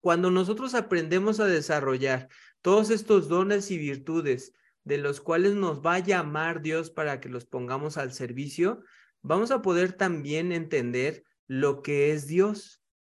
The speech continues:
porque es un ser maravilloso, es un ser que tiene todo el poder, toda la riqueza, tiene la salud, tiene todo lo que necesita el hombre. Y nosotros cuando nos convertimos entonces en ese recipiente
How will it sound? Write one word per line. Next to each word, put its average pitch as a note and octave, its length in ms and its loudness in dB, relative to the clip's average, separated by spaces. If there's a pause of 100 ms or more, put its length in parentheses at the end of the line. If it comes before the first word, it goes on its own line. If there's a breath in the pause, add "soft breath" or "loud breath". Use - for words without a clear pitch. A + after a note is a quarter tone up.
(140)
porque F3 680 2
es G3 180 0
un A3+ 160 0
ser G#3 300 4
maravilloso, G3 800 4
es D3 100 -6
un F3+ 180 0
ser F3+ 360 2
que F#3+ 100 4
tiene E3+ 320 -2
todo D#3+ 340 4
el D#3 120 2
poder, E3 560 4
toda F3 240 0
la C#3+ 160 2
riqueza, F3 840 0 (240 soft breath)
tiene E3 260 2
la B2+ 200 4
salud, E3+ 640 2
tiene F3+ 520 0
todo A3+ 260 6
lo A#3+ 200 4
que E3+ 100 -2
necesita C#3+ 600 -2
el D3+ 120 2
hombre. F#3 460 0 (560 soft breath)
Y F3+ 100 4
nosotros A3 480 4
cuando G#3 240 4
nos F3 220 0
convertimos E3+ 680 0
entonces E3+ 480 -2
en C#3 160 -2
ese F3 260 4
recipiente F3 1160 4